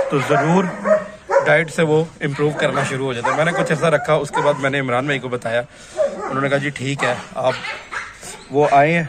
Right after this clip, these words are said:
और वापस ले गए, इंशाल्लाह जब वो उसकी health improve होगी," क्योंकि इमरान भाई ख़ुद इधर होते नहीं हैं, यूके में होते हैं, पीछे से ये मसला हुआ,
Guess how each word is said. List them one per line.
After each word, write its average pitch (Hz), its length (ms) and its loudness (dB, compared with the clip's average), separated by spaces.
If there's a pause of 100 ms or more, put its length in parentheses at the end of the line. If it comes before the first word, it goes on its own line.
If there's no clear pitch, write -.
(120)
और 131 80 -6
वापस 131 400 2
ले 127 160 0
गए, 135 800 -6
इंशाल्लाह 151 420 2 (240)
जब 131 220 0
वो 139 180 2
उसकी 135 340 -6
health 123 280 -2
improve 135 320 -2
होगी," 131 340 -2 (640)
क्योंकि 160 280 0
इमरान 156 300 4
भाई 170 80 0
ख़ुद 165 220 0
इधर 170 200 2
होते 143 360 0
नहीं 185 140 0
हैं, 151 260 2
यूके 160 300 2
में 190 100 0
होते 143 220 0
हैं, 156 100 2
पीछे 156 340 0
से 160 80 0
ये 151 120 0
मसला 135 340 0
हुआ, 123 260 -2